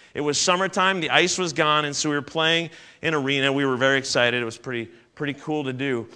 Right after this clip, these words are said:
And in the course of the game, I, uh, I remember one point, I was in my end of the, the arena, and I, I was rolling, and I turned to move up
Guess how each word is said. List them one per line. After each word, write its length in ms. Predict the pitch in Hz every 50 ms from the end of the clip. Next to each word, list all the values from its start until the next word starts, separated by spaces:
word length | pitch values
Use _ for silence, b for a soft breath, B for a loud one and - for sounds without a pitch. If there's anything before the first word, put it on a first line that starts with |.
| B B B B
And 200 | - 160 170 165
in 140 | 151 175 180
the 100 | 180 -
course 320 | - 190 214 233 226 -
of 60 | 202
the 60 | 185 180
game, 380 | 151 180 185 180 175 156 127 B B B B B
I, 300 | - 151 165 170 170 165
uh, 160 | 160 151 135 -
I 260 | 143 175 190 185 180 - -
remember 420 | 139 165 175 180 196 208 214 208 180
one 200 | 180 190 190 165
point, 260 | - 180 175 165 147
I 80 | 143
was 240 | 170 170 156 135 - - - - -
in 160 | - 185 196
my 340 | 190 185 185 180 190 196 190 185
end 400 | - - 175 202 190 175 160 151
of 260 | - 143 143 135 135
the, 320 | 135 151 143 139 131 127 110
the 260 | 117 120 135 139 135 131
arena, 500 | 131 123 127 147 151 156 151 135 123 113
and 160 | 117 139 143 147
I, 180 | 147 143 131 B B B B B B B
I 60 | -
was 320 | 147 151 156 139 123 - - - -
rolling, 640 | - 131 160 190 226 240 226 185 147 123 123 131 139 143 B B B B B
and 140 | - 151 151
I 60 | 151
turned 640 | 156 151 - - 214 220 220 214 202 196 185 170 - - -
to 120 | - 175
move 260 | 160 170 180 165 135 -
up 480 | 147 185 - - - - - _ _